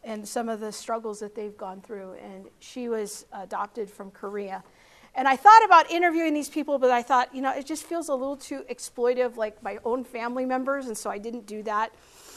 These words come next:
And so we're gonna watch some other clips, but it's just, I want you to know that, like, this is coming from a place in our hearts, uh, of really, like, this has been our own journey in watching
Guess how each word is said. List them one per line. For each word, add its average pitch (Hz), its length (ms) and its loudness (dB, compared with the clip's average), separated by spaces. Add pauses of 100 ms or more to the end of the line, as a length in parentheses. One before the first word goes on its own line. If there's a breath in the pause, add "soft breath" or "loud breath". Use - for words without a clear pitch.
(220 loud breath)
And 226 140 -4
so 262 140 2
we're 269 120 6
gonna 277 180 4
watch 269 240 6
some 247 320 -6
other 240 240 0
clips, 240 580 -6
but 226 300 -2
it's 233 220 -8
just, - 420 -4
I 233 120 0
want 247 420 -2
you 240 60 -8
to - 120 -14
know 226 280 -2
that, 214 180 -6
like, 208 240 -6
this 226 180 -6
is 220 100 -12
coming 269 300 -2
from 233 220 -6
a 220 80 -6
place 240 360 -4
in 214 120 -8
our 214 140 -4
hearts, 214 500 -4 (480 loud breath)
uh, 208 460 -4 (180)
of 220 320 -2 (160)
really, 240 400 2
like, 208 340 -4
this 240 200 0
has 240 120 -12
been 233 160 0
our 220 220 0
own 233 260 -2
journey 220 460 -6
in 208 280 -14
watching 220 560 -4